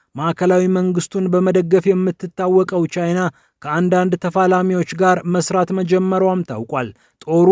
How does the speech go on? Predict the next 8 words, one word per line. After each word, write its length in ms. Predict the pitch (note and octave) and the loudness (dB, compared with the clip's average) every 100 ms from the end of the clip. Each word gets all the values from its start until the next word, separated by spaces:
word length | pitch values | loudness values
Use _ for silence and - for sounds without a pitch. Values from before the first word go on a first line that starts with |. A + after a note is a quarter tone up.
| G3 E3 | 4 2
ድንበሬ 420 | F#3 F#3 F#3 F3+ F3 | 0 2 2 2 2
ላይ 180 | F#3 F3 | 2 0
የሚፈነጩ 680 | F#3 F#3 F#3+ E3+ F#3 F#3 E3+ G3+ | 0 0 0 -2 -2 -4 -4 -6
ቡድኖችን 680 | E3+ F#3+ F#3 F3 D#3 - F#3+ F#3+ | -2 -2 0 -2 -2 -2 -2 -2
አደብ 320 | E3+ F3+ F#3 F#3 | 0 2 4 4
አላስገዛም 760 | F#3 F3 F3 F#3+ E3 F#3 F#3 F#3 | 4 2 2 0 2 0 0 0
ብላ 160 | F#3 E3+ | 2 2
ነው 180 | F#3 | 0